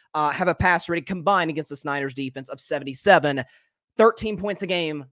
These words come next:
on both sides. So identical numbers. Some favor Dak, some favor the field. Again, the other quarterbacks I mentioned. Moral of the story, everybody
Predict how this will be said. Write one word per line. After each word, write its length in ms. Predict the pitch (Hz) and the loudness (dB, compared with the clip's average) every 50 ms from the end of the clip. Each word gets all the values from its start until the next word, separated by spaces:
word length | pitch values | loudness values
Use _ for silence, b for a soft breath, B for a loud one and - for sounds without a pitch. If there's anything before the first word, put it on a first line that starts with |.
| _ _ - | _ _ -8
on 120 | 156 156 156 | -6 -4 -2
both 200 | 147 156 147 - | -2 -2 -2 0
sides. 400 | - 170 151 127 113 90 - - | 2 2 4 4 2 0 -4 -6
So 320 | - - 180 160 151 - - 165 | -2 2 2 2 2 2 0 0
identical 800 | 170 160 147 131 - _ _ - 269 302 294 240 - - 196 175 | 0 0 0 -4 -10 _ _ 8 8 8 8 8 2 0 0 -2
numbers. 540 | 151 131 110 87 76 64 - - - - _ _ _ _ _ _ - | -2 -4 -8 -10 -16 -20 -20 -20 -20 -20 _ _ _ _ _ _ -2
Some 260 | - - 226 226 185 | 4 4 4 4 4
favor 200 | 226 208 185 180 | 2 0 0 2
Dak, 340 | 147 214 240 254 233 240 - | 2 4 4 4 4 0 -4
some 280 | - - 208 202 190 | -6 -4 -4 -2 0
favor 420 | - 190 180 170 160 165 160 147 - b b b b | 0 0 0 0 0 0 -2 -2 -2 b b b b
the 100 | - 151 | -8 -6
field. 400 | - - 240 247 247 240 240 240 | -4 -2 0 2 4 4 4 4
Again, 280 | 143 156 151 180 175 160 | 2 -2 -2 -4 -2 0
the 100 | 160 185 | 0 0
other 120 | 190 190 | 0 0
quarterbacks 440 | 185 - 190 185 170 180 165 - 170 | -2 -6 -6 -4 -4 -4 -4 -4 -6
I 80 | 151 | -6
mentioned. 500 | 151 190 262 277 - 262 269 269 269 240 - _ _ _ _ _ _ _ _ _ _ _ _ _ _ _ _ _ _ _ _ _ _ _ _ _ _ _ _ _ _ _ _ _ _ _ _ _ _ - | -4 -4 -4 -4 -4 -4 -4 -2 -2 -4 -6 _ _ _ _ _ _ _ _ _ _ _ _ _ _ _ _ _ _ _ _ _ _ _ _ _ _ _ _ _ _ _ _ _ _ _ _ _ _ -2
Moral 340 | 139 196 226 254 254 240 | 4 6 6 8 8 6
of 80 | 233 175 | 4 2
the 80 | 185 180 | -2 -6
story, 580 | - - 202 202 202 202 208 208 202 185 139 _ _ _ _ _ _ _ _ _ _ _ _ _ _ _ _ _ _ _ _ _ _ _ _ | -2 0 2 2 4 4 2 0 -2 -4 -8 _ _ _ _ _ _ _ _ _ _ _ _ _ _ _ _ _ _ _ _ _ _ _ _
everybody 1120 | - 220 240 262 240 190 170 196 226 233 226 196 214 202 190 185 180 180 180 175 170 170 | 4 6 6 6 4 2 0 0 2 2 4 4 4 6 6 6 4 4 2 0 0 -2